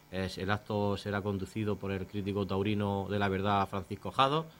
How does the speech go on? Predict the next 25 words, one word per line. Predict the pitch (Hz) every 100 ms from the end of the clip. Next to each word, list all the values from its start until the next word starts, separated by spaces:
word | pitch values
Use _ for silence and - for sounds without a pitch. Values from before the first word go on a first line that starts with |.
| - - - -
muy | 104 101
ligado | 98 104 107 101 101 98 98 95 95 95 95 92 90 82
familiarmente | 107 101 101 101 107 107 -
al | 101
maestro | 95 101 - 98 95 92 92 104
José | - 107
Ortega | 101 110 113
Cano, | 143 165 185 - - - - 110
y | 107 104
esperemos | 92 - 98 98 98
que | 98
sea | 95
un | 95
gran, | 92 95 90
un | 98
gran | 98 110
éxito, | 107 117 120 123 123
al | 98
igual | 95 98
que | 98
el | 92
tentadero | 95 92 90 95 90
de, | 87 82 82 85
del | 85
domingo. | 95 120